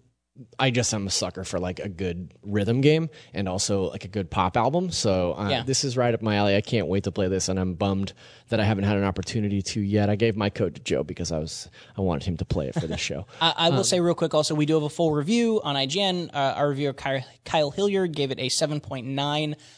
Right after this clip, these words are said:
Speaker 2: Uh, and just to, to raise some of the things he, he mentioned in that, it is fairly easy. It's not a game that is meant to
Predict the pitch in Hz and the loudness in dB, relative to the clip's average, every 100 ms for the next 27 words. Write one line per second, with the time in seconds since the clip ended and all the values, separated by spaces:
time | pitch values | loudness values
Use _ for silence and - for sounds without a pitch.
0 | _ 139 135 151 151 147 180 - 180 151 | _ 2 2 4 2 2 0 4 2 2
1 | - 190 180 185 165 175 156 165 143 - | -4 0 4 4 4 4 2 0 -2 0
2 | 147 139 - 156 147 139 139 131 131 131 | -2 -2 -4 -2 0 0 -2 0 2 0
3 | - - - 185 196 - 185 170 147 143 | -2 -16 -4 2 2 4 2 2 2 0
4 | 151 151 - 165 151 170 147 143 - 165 | 0 -2 -6 -4 -2 2 2 2 2 0
5 | 156 143 147 147 139 139 127 135 131 - | 2 0 0 2 2 0 0 -2 -2 -4
6 | - 135 127 | -2 0 -2